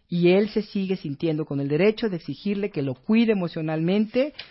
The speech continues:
Eh, sobre todas las cosas del mundo, él la va a hacer responsable sus es-, de, de todos los sentimientos que se les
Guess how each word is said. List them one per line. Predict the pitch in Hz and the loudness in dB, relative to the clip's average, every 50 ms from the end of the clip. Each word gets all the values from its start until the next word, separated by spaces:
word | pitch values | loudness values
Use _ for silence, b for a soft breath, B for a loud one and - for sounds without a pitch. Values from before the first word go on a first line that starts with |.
| B B B B B B B B _ - | B B B B B B B B _ -2
Eh, | 196 208 214 214 214 - | 2 2 2 2 2 -2
sobre | - 196 190 196 196 | -6 -4 -2 -4 -2
todas | - 254 262 247 | 2 4 4 6
las | 233 214 - | 4 2 2
cosas | - 226 214 - 214 | 2 0 2 2 0
del | 185 175 175 | 0 0 0
mundo, | 190 208 226 247 240 262 262 - - | 0 0 0 2 2 2 0 0 -2
él | - 226 226 220 | 2 4 4 4
la | 208 | 4
va | 185 190 | 0 0
a | 185 | -4
hacer | - - 185 | -4 -6 -6
responsable | 175 180 - - - 151 156 - - 180 185 185 185 | -6 -8 -12 -10 -10 -10 -8 -6 -4 -4 -4 -4 -6
sus | 180 - - - | -8 -10 -14 -14
es-, | 151 139 - - | -14 -16 -16 -16
de, | 180 165 151 | -16 -14 -12
de | 165 180 170 165 | -12 -12 -12 -8
todos | - 233 240 247 | -4 -2 -2 -2
los | 247 214 | -4 -4
sentimientos | - 190 165 - 180 175 185 190 214 226 226 247 233 - | -6 -8 -8 -6 -4 -2 -2 -2 -2 -2 -4 -8 -10 -10
que | - 170 | -12 -10
se | - 170 | -8 -8
les | 156 156 - | -8 -8 -10